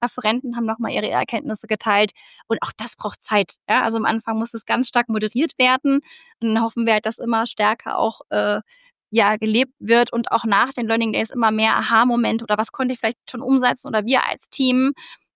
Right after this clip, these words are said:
dass das, ähm, auch irgendwann ein sehr natürlicher, äh, ein natürlicher, äh, Forum auch ist,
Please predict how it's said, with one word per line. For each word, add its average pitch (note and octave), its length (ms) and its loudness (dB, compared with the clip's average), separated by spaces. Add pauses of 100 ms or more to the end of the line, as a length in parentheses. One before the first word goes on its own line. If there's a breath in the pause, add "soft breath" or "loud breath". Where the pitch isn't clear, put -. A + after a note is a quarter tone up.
(160)
dass A#3 160 -4
das, A3 320 0
ähm, A#3 340 0
auch - 160 -6 (160)
irgendwann A3+ 680 -2
ein A3 220 -2
sehr G#3 220 0
natürlicher, A3 1200 0
äh, - 240 -2
ein - 160 -6
natürlicher, G#3+ 1040 0
äh, G3 60 -4
Forum B3+ 360 2
auch G#3 180 2
ist, - 340 -4